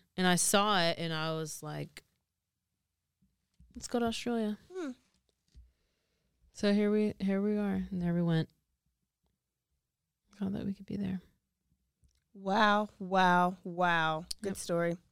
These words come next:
Speaker 2: Okay. And we haven't done a family annihilator in a while, I don't feel like.
Speaker 1: No, we haven't.
Speaker 2: And then this was one that you could, like, lead up to this. A lot of the other ones, they were like,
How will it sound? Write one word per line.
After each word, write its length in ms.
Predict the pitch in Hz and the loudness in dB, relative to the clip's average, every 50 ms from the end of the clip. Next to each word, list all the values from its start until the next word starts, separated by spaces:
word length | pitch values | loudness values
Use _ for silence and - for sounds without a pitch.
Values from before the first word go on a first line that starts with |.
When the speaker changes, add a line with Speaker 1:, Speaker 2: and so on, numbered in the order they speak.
| _ _ _ _ _ _ _ - - - _ _ _ _ _ _ - - - _ _ _ _ _ _ _ _ _ _ _ - - - - - - - - - - _ _ _ - - - - _ _ _ _ _ _ _ _ - | _ _ _ _ _ _ _ -20 -20 -20 _ _ _ _ _ _ -20 -20 -20 _ _ _ _ _ _ _ _ _ _ _ -20 -20 -20 -20 -20 -20 -20 -20 -20 -20 _ _ _ -20 -20 -20 -20 _ _ _ _ _ _ _ _ -10
Speaker 2:
Okay. 1160 | 180 214 247 - - - - - 151 147 165 208 240 226 180 165 156 160 165 190 196 190 180 - - _ _ _ _ _ _ _ _ _ | -10 -10 -10 -12 -14 -14 -12 -10 -8 -8 -6 -6 -6 -6 -6 -6 -8 -10 -12 -12 -14 -14 -16 -20 -20 _ _ _ _ _ _ _ _ _
And 120 | - 190 196 | -4 -2 0
we 100 | 208 240 | 0 0
haven't 260 | 302 392 494 508 311 | 0 0 0 0 0
done 180 | 214 185 185 185 | 2 2 2 4
a 180 | 170 165 156 - _ _ | 2 2 0 -2 _ _
family 560 | - - - - - 185 175 175 175 170 160 | -20 -18 -14 -8 -4 -4 -2 -2 0 -2 -2
annihilator 500 | 160 156 151 156 160 156 156 156 151 151 | 0 0 0 0 0 0 0 -2 -2 -2
in 60 | 151 | -4
a 60 | 151 151 | -4 -2
while, 320 | 147 147 147 147 160 175 | -2 -2 -2 -2 -2 -2
I 40 | 185 | -4
don't 160 | 208 - - | -6 -8 -10
feel 180 | - - 214 214 | -10 -6 -4 -4
like. 500 | 220 233 247 254 269 - - - - _ _ - | -2 -2 -2 -2 -4 -6 -10 -16 -20 _ _ -2
Speaker 1:
No, 340 | 175 156 160 160 147 135 | 2 4 4 4 4 4
we 100 | 147 160 | 2 2
haven't. 380 | 156 151 135 131 139 156 165 - - _ _ _ _ _ _ _ | 2 2 0 0 -2 -4 -6 -8 -12 _ _ _ _ _ _ _
Speaker 2:
And 320 | - 220 208 208 214 220 214 | 2 4 6 6 4 4 2
then 260 | 208 208 208 202 175 | 2 2 2 2 4
this 280 | 165 226 277 370 - - 523 427 | 4 4 4 2 2 0 0 2
was 140 | 320 233 | 0 0
one 300 | 214 214 214 214 208 208 | 0 2 2 4 4 4
that 160 | 185 196 180 - | 4 2 0 0
you 260 | 185 180 214 247 262 | 0 0 0 0 0
could, 220 | 247 - 240 190 | 0 0 0 2
like, 380 | 208 208 196 185 185 190 - - _ _ _ _ - | 4 4 6 6 4 2 0 -6 _ _ _ _ -16
lead 380 | 208 190 190 214 220 220 208 - | -6 0 2 2 4 4 2 4
up 200 | - 180 190 - - | 4 4 4 4 2
to 140 | - - 269 | -2 -2 0
this. 440 | 247 277 277 285 302 302 - - - - | 2 4 4 4 4 2 -2 -8 -6 -2
A 60 | - 214 | 0 0
lot 240 | 208 202 196 202 | 2 2 2 2
of 100 | 208 233 | 2 0
the 140 | 226 247 220 | 2 2 4
other 180 | 196 190 202 202 | 4 4 2 0
ones, 280 | 208 214 226 226 226 | 0 0 -2 -2 0
they 140 | - 196 185 | 2 2 2
were 140 | 180 180 180 | 4 4 2
like, 280 | 175 175 165 170 170 | 4 4 2 2 0